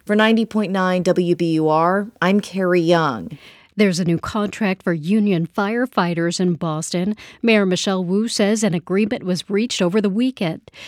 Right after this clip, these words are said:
Speaker 2: That comes after months of negotiations. The firefighters union in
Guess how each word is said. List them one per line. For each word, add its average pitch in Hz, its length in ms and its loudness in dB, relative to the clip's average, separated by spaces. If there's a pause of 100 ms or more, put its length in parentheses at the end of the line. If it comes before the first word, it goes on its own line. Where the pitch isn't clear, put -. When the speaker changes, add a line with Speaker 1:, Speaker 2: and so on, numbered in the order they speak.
Speaker 2:
That 226 120 0
comes 214 300 0
after 214 320 -2
months 185 560 0
of 175 60 -2
negotiations. 180 1120 -4 (220)
The 190 100 -2
firefighters 165 720 -2
union 185 400 0
in 202 200 0